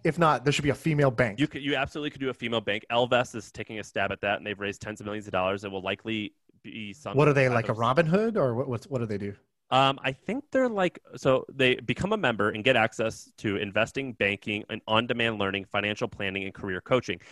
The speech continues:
Speaker 2: And you know what that sounds like?
Speaker 1: What?
Speaker 2: We had her on here. Um,
Speaker 1: Yeah, yeah. The, what, what was it called? Uh,
Speaker 2: uh, LearnVest?
Speaker 1: LearnVest, yeah.
Speaker 2: Was it LearnVest? And my takeaway was that business didn't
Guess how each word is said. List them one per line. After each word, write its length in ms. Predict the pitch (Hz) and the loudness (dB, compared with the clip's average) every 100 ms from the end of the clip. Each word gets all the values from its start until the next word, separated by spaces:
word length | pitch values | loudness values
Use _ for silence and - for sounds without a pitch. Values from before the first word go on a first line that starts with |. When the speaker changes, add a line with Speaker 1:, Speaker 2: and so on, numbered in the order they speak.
| - | -8
Speaker 2:
And 100 | 135 | -2
you 80 | 139 | 2
know 140 | 156 220 | 4 4
what 160 | 196 | 4
that 160 | 151 - | 0 0
sounds 260 | 127 139 | -4 -2
like? 260 | 165 180 - - _ _ _ _ _ _ _ _ _ _ _ | 0 -2 -4 -16 _ _ _ _ _ _ _ _ _ _ _
Speaker 1:
What? 220 | 127 95 - _ _ | -2 -2 -6 _ _
Speaker 2:
We 180 | 117 143 | 2 2
had 300 | 139 165 156 | 4 2 2
her 180 | 143 131 | 0 0
on 140 | 139 | -2
here. 320 | 117 98 87 - _ | -4 -6 -6 -8 _
Um, 260 | 107 104 123 | -4 2 4
Speaker 1:
Yeah, 120 | 120 | 4
yeah. 240 | 120 113 | 2 0
The, 220 | 104 113 107 | 0 -2 -2
what, 180 | 131 143 | -2 4
what 60 | |
was 120 | 175 135 | 4 6
it 60 | |
called? 260 | - 113 104 | 6 4 4
Uh, 220 | 101 95 92 _ - _ _ | 0 -2 -6 _ -20 _ _
Speaker 2:
uh, 540 | 107 101 92 92 85 - _ _ _ - | -4 -2 0 0 -2 -6 _ _ _ -10
LearnVest? 800 | 107 131 160 196 254 247 - - _ _ _ - | -4 -4 -4 -8 -8 -10 -20 -20 _ _ _ 0
Speaker 1:
LearnVest, 460 | 131 120 95 - 120 | 2 2 -4 -6 -6
yeah. 160 | 87 - _ _ | -8 -10 _ _
Speaker 2:
Was 140 | 120 135 | -10 -10
it 100 | 120 | -6
LearnVest? 520 | 117 131 196 214 _ _ _ _ | -6 -6 -8 -10 _ _ _ _
And 480 | 156 160 156 151 151 - _ _ _ _ _ 131 | -4 -2 -2 -2 -6 -14 _ _ _ _ _ -4
my 180 | 143 | -2
takeaway 480 | 202 202 190 180 175 | -2 -6 -4 -2 0
was 140 | 147 131 | -2 -2
that 280 | 120 - | -4 -4
business 340 | 127 127 127 - | -10 -10 -10 -10
didn't 320 | 113 113 95 | -10 -10 -14